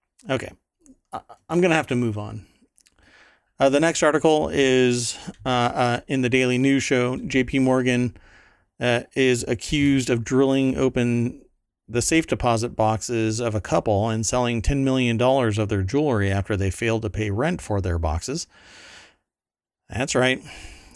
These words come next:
They drilled open four safe deposit boxes after it did not receive rent for the boxes. Per the complaint, the couple said that they, the bank sent the bills to the wrong address and they have paid up,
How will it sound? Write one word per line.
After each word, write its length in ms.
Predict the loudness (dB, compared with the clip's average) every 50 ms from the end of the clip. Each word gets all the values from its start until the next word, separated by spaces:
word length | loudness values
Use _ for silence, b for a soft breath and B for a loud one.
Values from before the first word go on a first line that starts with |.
| B -2
They 100 | -2 0
drilled 300 | 2 4 2 4 4 4
open 260 | 2 2 2 0 -2
four 340 | -2 -2 0 0 0 0 0
safe 300 | -2 0 0 0 0 0
deposit 540 | -2 -4 -2 0 0 0 0 -2 -6 -4
boxes 400 | -4 -4 -4 -4 -6 -6 -4 -2
after 220 | -2 -2 -2 -2 -4
it 40 | -2
did 180 | -2 -4 -4
not 200 | -4 -4 -4 -2
receive 580 | -2 -2 -2 -2 -2 -4 -2 -2 -4 -4 -4 -2
rent 340 | -2 0 0 0 -2 -4 -8
for 220 | -6 -4 -2 0
the 80 | 0 0
boxes. 540 | 2 2 2 2 0 -4 -6 -8 -8 -8
Per 200 | -6 -4 -2 -2
the 120 | 0 0 -2
complaint, 680 | -4 -4 -4 -4 -2 0 0 0 0 -2 -4 -6 -8
the 80 | -8 -8
couple 360 | -6 -2 -4 -2 -2 -2 -4
said 240 | -2 -2 -2 -2 0
that 160 | -2 -4 -2
they, 400 | -2 -2 0 0 0 -2 -4 -8 -10
the 140 | -6 -6 -2
bank 320 | -2 -2 -2 -2 -4 -6
sent 280 | -8 -6 -6 -4 -4 -4
the 60 | -2
bills 320 | 0 0 0 0 0 -2 -4
to 80 | -4
the 100 | -4 -2
wrong 280 | 0 0 0 0 0 -2
address 520 | -2 -2 0 0 0 0 0 -4 -4 -6
and 200 | -6 -4 -4 -2
they 180 | -2 -2 -2 -2
have 420 | -2 -2 -2 -2 -2 -2 -4 -8
paid 260 | -6 -6 -4 -4 -2 -2
up, 160 | -2 -2